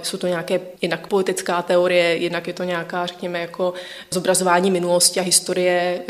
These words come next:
i ve vztahu samozřejmě k současnému politickému dění. Takže určitě tam je nejenom jakoby to odtažení se od nějakého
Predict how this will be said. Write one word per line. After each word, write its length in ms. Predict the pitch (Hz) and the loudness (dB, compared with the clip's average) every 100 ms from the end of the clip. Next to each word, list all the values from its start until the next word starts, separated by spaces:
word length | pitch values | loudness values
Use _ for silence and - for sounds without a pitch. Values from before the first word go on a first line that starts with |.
| - | -6
i 60 | 190 | -2
ve 100 | 175 | 0
vztahu 280 | - 180 175 | 0 -2 -2
samozřejmě 260 | 185 185 | -4 -4
k 60 | 180 | -4
současnému 440 | 185 185 180 185 | -6 -6 -4 -4
politickému 580 | 185 175 170 - 185 202 | -4 -4 -4 -2 -2 0
dění. 320 | 185 180 165 170 - - | 0 0 -2 -8 -16 -10
Takže 180 | 190 190 | -6 -4
určitě 160 | - | -2
tam 120 | 190 | 2
je 200 | 185 180 - | 2 0 2
nejenom 320 | 185 185 196 | 4 4 4
jakoby 280 | 175 180 185 | 2 2 0
to 120 | - | 0
odtažení 580 | - - 202 - 202 214 | -4 2 2 4 2 2
se 180 | - 202 | 2 2
od 260 | 196 - | -2 -4
nějakého 640 | 196 180 180 185 190 185 | -4 -4 -2 0 2 0